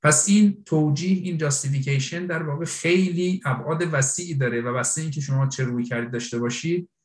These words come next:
می‌شه این مفهوم رو پر کرد. به هر حال به طور کلی توجیه چیزی است که باور صادق، اه، واقعی رو حالا بفرمایید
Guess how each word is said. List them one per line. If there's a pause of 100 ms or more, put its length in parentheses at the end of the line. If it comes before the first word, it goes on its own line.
(160)
می‌شه
این
مفهوم
رو
پر
کرد. (440)
به
هر
حال
به
طور
کلی
توجیه
چیزی
است
که
باور
صادق، (760)
اه،
واقعی
رو
حالا
بفرمایید